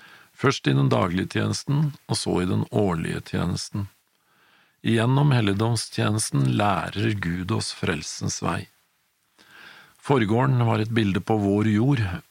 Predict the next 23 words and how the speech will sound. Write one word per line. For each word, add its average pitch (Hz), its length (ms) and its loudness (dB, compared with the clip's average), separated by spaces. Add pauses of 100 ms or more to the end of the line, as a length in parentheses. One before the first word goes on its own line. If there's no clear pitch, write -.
derfor 98 400 -4
døde 101 480 0
Jesus 98 560 -2
på - 80 -4
korset 98 560 -4
her, 117 240 0 (400)
på 131 160 0
vår 101 300 0
jord. 90 260 -4 (720)
Selve 104 400 0
teltet 95 480 -2
er 127 160 2
et 113 120 0
bilde 87 280 0
på 101 160 0
himmelen. 92 400 0 (840)
Jesus 110 520 -2
kom 117 360 0
fra 139 280 0
himmelen 104 460 0 (100)
til 98 280 2
vår 95 280 2
jord. 92 260 -6